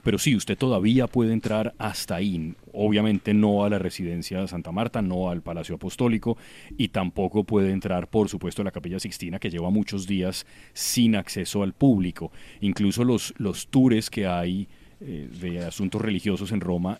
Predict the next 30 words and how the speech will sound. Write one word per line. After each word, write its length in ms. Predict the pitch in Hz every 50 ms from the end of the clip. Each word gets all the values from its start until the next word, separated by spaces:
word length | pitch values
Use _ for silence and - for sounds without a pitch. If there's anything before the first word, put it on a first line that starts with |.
| - -
ya 220 | 90 110 95 95
están 560 | 104 101 - - - 120 107 104 104 107 113 -
ofreciendo 800 | - 113 - 107 95 92 - - 110 98 95 95 95 101 107 107
días 460 | 101 117 117 120 117 110 107 - - -
extras 640 | - 127 123 - - - - 98 101 95 - - - - - - - - -
por 160 | - 110 107
los 220 | 101 101 92 82 82
días 320 | 101 104 104 104 107 -
que 100 | - -
se 140 | 101 - -
han 160 | 92 90 87
perdido 420 | - 110 95 101 107 107 104 98 98
las 140 | 101 95
personas 480 | - - 92 82 - 90 87 92 - -
que 100 | - -
pagaron 720 | - - 104 90 87 87 98 95 95 - 190 190 196 208 - - - - - - _ -
por 400 | - 95 92 92 87 90 95 - - _ _ - -
un 240 | 101 95 90 90 90
recorrido 640 | - 104 104 - - 117 107 123 127 110 104 104
que 160 | 110 - 120 98
no 160 | 98 98 98
van 160 | 101 107 104
a 60 | 101
poder 260 | - 101 90 90 87
hacer, 320 | 87 87 - - 135 101 -
porque 300 | - 92 82 - 92 -
todo 400 | - - 110 107 107 107 110 110
eso 260 | 110 101 - - 113
permanece 520 | 104 - 104 98 92 82 85 82 - 101
cerrado. 380 | - - 98 107 123 107 87 80